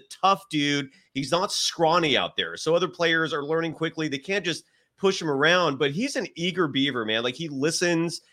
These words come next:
Um, y-, you know, he absorbs, uh, knowledge and information from some of the veterans. Um, he respects them the way a rookie should. You can't say that about every rookie out there. So kudos to Kerr for giving them minutes.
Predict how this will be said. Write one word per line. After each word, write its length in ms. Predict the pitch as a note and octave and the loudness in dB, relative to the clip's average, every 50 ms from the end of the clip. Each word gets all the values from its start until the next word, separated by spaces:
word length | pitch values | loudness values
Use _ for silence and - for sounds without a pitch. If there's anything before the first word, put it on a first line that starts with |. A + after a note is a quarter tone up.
| _ _ _ - | _ _ _ -4
Um, 340 | A#2+ B2 B2 A#2+ A#2+ A#2+ B2 | 0 2 2 2 0 -2 -4
y-, 220 | B2+ - D#3 D#3 - | -6 -8 -10 -8 -4
you 100 | E3 C#3+ | 0 2
know, 180 | C3 B2+ B2+ | 4 4 4
he 340 | C3 C3+ D3 D3 C#3 C#3 - - | 2 2 -2 -2 -2 -2 -2 -4
absorbs, 880 | C3+ B2 A#2+ - - D#3+ D#3+ F3 F3+ F3+ F3+ F3 E3 D3+ - - - _ - | -8 -6 -6 -4 0 2 4 4 6 6 4 2 0 -2 -6 -8 -10 _ -4
uh, 220 | D3+ D#3 C#3+ C#3+ E3 | -2 -2 0 0 2
knowledge 380 | D#3+ D#3+ D#3+ E3+ F3+ F3 C#3+ D#3+ | 4 4 6 6 4 2 0 0
and 80 | D#3+ | -2
information 560 | E3 E3 - D#3 D3+ D#3 D#3+ D#3+ - E3+ D#3+ D#3 | -2 -2 -2 -2 0 0 -2 -2 -4 -6 -6 -2
from 180 | - D3+ C#3+ C3+ | -2 -2 -2 0
some 140 | - E3+ | -2 0
of 40 | E3 | 0
the 80 | C#3+ C3 | 0 2
veterans. 640 | A2+ D3 D#3 D#3+ E3+ E3 E3 E3 E3 D#3+ D#3 - _ _ _ _ _ - - | 4 4 6 6 6 4 4 4 2 0 -4 -6 _ _ _ _ _ -4 0
Um, 200 | C#3 C#3 C#3+ D3+ | 0 0 0 0
he 140 | D3 D3+ | -2 -2
respects 720 | D3 C#3 C#3 - - - - - - F3+ F3+ - - - - | -2 -4 -4 -4 -4 -6 -4 0 2 2 2 2 0 -4 4
them 260 | F3 F3 E3+ E3+ F3 | 6 8 8 8 6
the 80 | D#3+ D3 | 2 4
way 200 | C#3+ D#3 D#3+ D#3 | 4 4 6 4
a 60 | D3+ | 4
rookie 340 | C3+ D#3 D#3+ D#3+ - D3 C3+ | 2 2 0 0 -2 -6 -4
should. 600 | C3 - - - - D#3+ E3 E3+ E3 E3 D#3+ - _ _ _ | -4 -4 -4 -2 2 4 6 8 6 6 4 -2 _ _ _
You 100 | - F3 | -8 0
can't 200 | - A#3+ A3+ G#3+ | 2 2 2 4
say 120 | - G3+ F#3 | 4 2 4
that 160 | E3+ E3+ D3+ | 6 4 4
about 180 | C#3 C#3+ C3+ C3 | 4 4 2 2
every 160 | B2+ B2+ B2+ | 2 0 0
rookie 320 | A2+ C3 B2+ B2+ - A2+ | 0 -2 -2 0 2 2
out 140 | G#2 G2+ - | 2 2 2
there. 140 | A2 G#2 A2 | 0 -2 0
So 320 | A2 - F#3+ F#3 F3 - - - _ _ _ _ - | 0 4 4 4 4 4 0 -10 _ _ _ _ -6
kudos 440 | - - A#3+ C#4 C4+ C4+ C4 C4 - | 2 4 6 8 10 8 8 6 2
to 80 | B3 F#3 | -4 -4
Kerr 300 | - - G3+ G3 G3 F#3 | 0 4 6 6 6 4
for 140 | - F3 | 2 -4
giving 380 | D3+ - F3 F3 E3+ D#3+ D3 C3 | 0 0 2 2 2 2 0 2
them 220 | D3 D3+ D#3 D#3+ | 2 0 0 2
minutes. 360 | D#3 D#3+ D#3 D#3 D#3 D#3 - | 2 4 4 4 2 2 -2